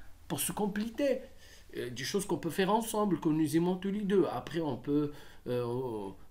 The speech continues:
euh, il faut pas chercher une personne identique que, comme les doigts de la main. Non, ça, ça, ça, ça, c'est, c'est impossible.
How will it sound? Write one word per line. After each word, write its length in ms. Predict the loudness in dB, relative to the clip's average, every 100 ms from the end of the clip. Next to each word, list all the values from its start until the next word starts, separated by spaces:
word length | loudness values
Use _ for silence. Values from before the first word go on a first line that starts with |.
| -12
euh, 520 | -6 -6 -4 -6 -8
il 60 | -8
faut 160 | -8
pas 160 | -4 -4
chercher 840 | -2 -4 -4 0 2 2 2 0
une 80 | -4
personne 460 | -6 -10 -8 -4 -4 2
identique 720 | 4 4 4 2 -6 -4 -6 -6 -16 -20 -20 -20 -20 -20 -20 -18 -20 -10
que, 100 | -8
comme 360 | -8 -2 2 2
les 100 | 2
doigts 220 | 0 0
de 100 | 0
la 160 | -2
main. 280 | 0 0 -2 -8 -20 -20 -10
Non, 320 | 0 2 2 -2 -14
ça, 180 | -8 -8 -8 -18 -10
ça, 200 | -4 -4 -6
ça, 260 | -10 -10
ça, 180 | -8 -10
c'est, 160 | -8 -8
c'est 140 | -6
impossible. 640 | -6 -4 -4 -2 -2 -2 -4